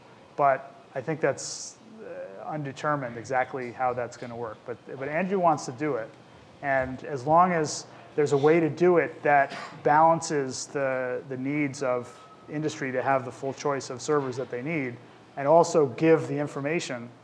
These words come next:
so that customers can make sensible choices, then I think he's gonna go forward. And part of this will be related to the spec power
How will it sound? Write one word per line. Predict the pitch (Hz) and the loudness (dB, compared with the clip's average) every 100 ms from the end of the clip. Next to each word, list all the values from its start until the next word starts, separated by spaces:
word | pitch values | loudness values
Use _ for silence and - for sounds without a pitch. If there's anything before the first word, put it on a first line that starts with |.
| - | -20
so | - 131 | -10 -6
that | 127 | -2
customers | - 147 139 127 | 2 0 0 -10
can | - 131 | -8 -10
make | 131 123 | -8 -10
sensible | - 135 - 123 | -10 -10 -10 -10
choices, | 117 180 175 135 123 - - - - - - - - - - | -4 -2 -2 -4 -12 -14 -20 -20 -20 -20 -20 -20 -18 -16 -6
then | 143 135 | -2 -2
I | 131 | -2
think | 147 | -4
he's | 131 120 | -8 -6
gonna | 131 123 | -6 -4
go | 120 | -4
forward. | 147 135 | 0 0
And | 120 | 0
part | 120 180 190 | 4 6 8
of | 160 | 6
this | 156 | 2
will | 156 | 2
be | 131 151 147 | 2 2 0
related | 135 139 147 147 | -2 -2 0 0
to | 147 | -2
the | 131 | -6
spec | - - 135 - | -6 -2 -4 -2
power | 135 127 120 117 | 0 2 2 -2